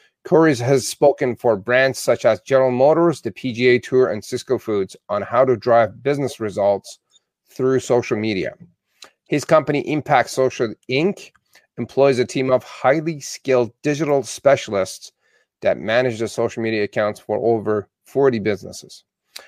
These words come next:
When not working, Corey loves singing Jimmy Buffett lyrics to his young son and trying to overtake his teenage daughter for most Instagram followers. Welcome, Corey.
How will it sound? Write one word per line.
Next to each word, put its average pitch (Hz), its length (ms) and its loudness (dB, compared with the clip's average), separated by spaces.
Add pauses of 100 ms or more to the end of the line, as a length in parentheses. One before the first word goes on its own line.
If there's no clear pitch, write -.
(220)
When 127 200 2
not 160 200 6
working, 156 460 2
Corey 143 320 0
loves 127 260 4
singing 131 460 -4
Jimmy 139 260 -4
Buffett 123 320 0
lyrics 131 400 -2
to 120 100 -6
his 107 300 -10 (360)
young 143 260 4
son 101 420 0 (480)
and 110 240 0
trying 139 300 2
to 143 100 -2
overtake 139 480 0
his 104 260 -6 (100)
teenage 151 380 -2
daughter 123 440 4 (240)
for 123 240 -2
most 135 680 0
Instagram 123 640 -4
followers. 101 540 0 (480)
Welcome, 160 420 4
Corey. 120 480 0